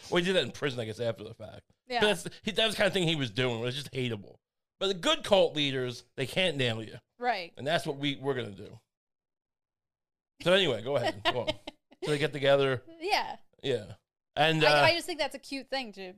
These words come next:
Speaker 1: is. It's
Speaker 2: have
Speaker 1: very cute.
Speaker 2: happen.
Speaker 1: We need more cute things in the show. So how do we get off on this? 'Cause I
Speaker 2: So you, uh, you want some, you want to, this has something to do with Thanksgiving food.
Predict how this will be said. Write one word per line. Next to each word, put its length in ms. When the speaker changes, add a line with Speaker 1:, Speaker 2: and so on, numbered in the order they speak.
Speaker 1:
is. 260
It's 60
Speaker 2:
have 120
Speaker 1:
very 200
cute. 100
Speaker 2:
happen. 140
Speaker 1:
We 80
need 60
more 100
cute 300
things 240
in 60
the 40
show. 340
So 720
how 200
do 40
we 80
get 80
off 140
on 100
this? 160
'Cause 100
I 220
Speaker 2:
So 100
you, 180
uh, 100
you 180
want 260
some, 300
you 160
want 300
to, 120
this 140
has 120
something 200
to 80
do 160
with 200
Thanksgiving 520
food. 600